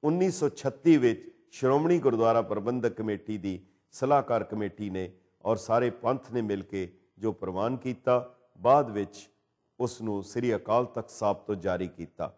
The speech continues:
ਅਸੀਂ ਹੁਣ ਇੱਕ ਛੋਟਾ ਜਿਹਾ ਬ੍ਰੇਕ ਲਵਾਂਗੇ।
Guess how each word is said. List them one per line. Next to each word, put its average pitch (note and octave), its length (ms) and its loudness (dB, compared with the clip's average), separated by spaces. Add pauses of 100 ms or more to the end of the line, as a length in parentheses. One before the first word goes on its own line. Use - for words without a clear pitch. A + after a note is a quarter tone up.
(640)
ਅਸੀਂ A#2 220 -6
ਹੁਣ G#2+ 160 -6
ਇੱਕ G#2+ 160 -8
ਛੋਟਾ B2+ 300 -2
ਜਿਹਾ A#2 140 0
ਬ੍ਰੇਕ G2 380 -4
ਲਵਾਂਗੇ। G#2+ 420 -2